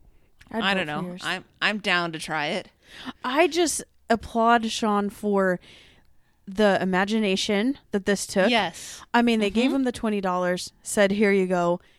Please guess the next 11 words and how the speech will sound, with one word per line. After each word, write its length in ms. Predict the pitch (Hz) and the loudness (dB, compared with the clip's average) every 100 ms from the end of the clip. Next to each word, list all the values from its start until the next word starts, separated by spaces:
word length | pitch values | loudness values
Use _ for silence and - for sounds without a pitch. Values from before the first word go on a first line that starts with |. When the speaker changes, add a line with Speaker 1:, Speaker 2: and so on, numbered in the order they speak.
| - | -10
Speaker 1:
have 260 | - 214 208 | 2 2 2
something 360 | 208 202 196 | -4 -4 -4
by 160 | 185 180 | -4 -6
tomorrow." 500 | - 202 185 175 180 - - - _ _ - | -4 -2 0 -2 -4 -10 -20 -20 _ _ -2
And 340 | 240 220 202 - _ - | 2 2 0 -6 _ -18
he 300 | - 240 208 | -6 -2 0
looked 260 | 202 240 | 0 0
around 340 | 247 233 233 233 | 0 2 2 2
his 180 | 233 | 0
hotel 420 | 233 214 - 240 202 | 0 -2 2 2 2
room, 340 | 180 185 | 0 -2